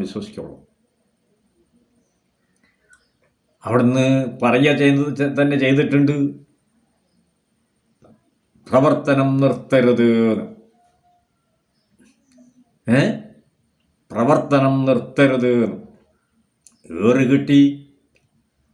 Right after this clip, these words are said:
വണ്ടിക്ക് അള്ളു വെച്ച്, അങ്ങനെ പല സൈസും സ്റ്റേജിന് തീ വെച്ച്, എന്തെങ്കിലും ഒരു മദ്രസ എവിടെ ഉണ്ടാക്കിപ്പോയാൽ അതിനും തീ വെച്ച്, അക്രമം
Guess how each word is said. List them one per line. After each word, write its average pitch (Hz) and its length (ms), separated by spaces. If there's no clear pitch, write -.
വണ്ടിക്ക് 127 440
അള്ളു 139 260
വെച്ച്, 135 300
അങ്ങനെ 135 480
പല 117 160
സൈസും 139 400
സ്റ്റേജിന് 131 480
തീ 123 80
വെച്ച്, 139 300
എന്തെങ്കിലും 139 600
ഒരു 139 80
മദ്രസ - 320
എവിടെ 147 180
ഉണ്ടാക്കിപ്പോയാൽ 143 680
അതിനും 143 340
തീ 143 100
വെച്ച്, 143 280
അക്രമം 139 480